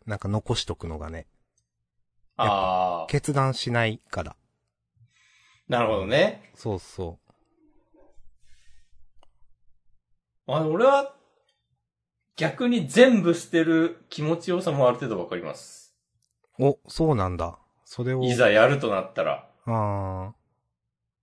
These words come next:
Speaker 1: 自分はそうしたことがないからな。まあ、想像ではわかるけど。
Speaker 2: まあ、あれもこれもいらんってなる時も多分あるし、
Speaker 1: うん。
Speaker 2: それこそなんかよく言うけど、なんか半年触ってなかったらもう処分していいみたいな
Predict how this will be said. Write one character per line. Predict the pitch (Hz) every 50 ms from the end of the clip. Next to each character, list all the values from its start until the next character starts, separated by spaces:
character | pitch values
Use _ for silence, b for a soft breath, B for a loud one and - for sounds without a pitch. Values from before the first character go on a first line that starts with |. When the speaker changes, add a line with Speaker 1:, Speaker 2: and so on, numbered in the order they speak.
| _ _ _ _ _ _ _ _ _ _ _ _ -
Speaker 1:
自 | 123 131 151
分 | 214
は | 240
そ | - - 190
う | 180
し | - - - -
た | - 240
こ | 240 - 294 285
と | - 165
が | 113 95
な | 95 104 104
い | 101
か | - - 82
ら | 78
な。 | 80 87 87 87 _ _ _ _ _ _ _ _ _ _ _ _ _ _ _ _ _ _ _ _ _ _ _ _ _ _ _ -
ま | - 120
あ、 |
想 | - - - 151 151 165 170
像 | 165 - 170 160 165
で | 160 165
は | 135 101
わ | 90 87 -
か | - 101
る | 92 85 -
け | - -
ど。 | - 87 - _ _ _ _ _ _ _ _ _ _ _ _ _ _ -
Speaker 2:
ま | 92 92
あ、 | 95 107
あ | 123
れ | 127 143
も | 156 147
こ | - - 156
れ | 160
も | 151 147 143
い | 143 147
ら | 165 175 185 208 214 202 202 208
ん | 202 202
っ | 202
て | - 147 131 135 - - -
な | 147 147 180 202
る | 196 180 175
時 | 185 175 175 - 160
も | 135 113 98 - - - _ _
多 | - 127
分 | - 98 95 92 92 98
あ | 95
る | 92 87
し、 | 113 107 101
Speaker 1:
う | 92 85 80
ん。 | - - _ _ _ _ _ _ _ _ _ -
Speaker 2:
そ | 120
れ | 131 170
こ | 202 196
そ | 185
な | 151
ん |
か | 123 123
よ | 175 214
く | 220 -
言 | 185 185 190 190
う | 190
け | 160 120
ど、 | 107 101 92 87 - -
な | 131 139
ん | 139
か | 135
半 | - - 156 151 190 208
年 | 208 214 208 233 220
触 | 208 - 214 202 208 208
っ | 208 -
て | 220 214
な | 226 220
か | 220 202
っ | 190 - -
た | - 110
ら | 101 98 92
も | 101 117 120 110 90 - - -
う | _ _ _ _ _ _ _ - -
処 | 165 143
分 | 131 120 104
し | 92 -
て | 101 95
い | 101 101
い |
み | 95 90
た | - 87
い | 82
な | 82 78 80 82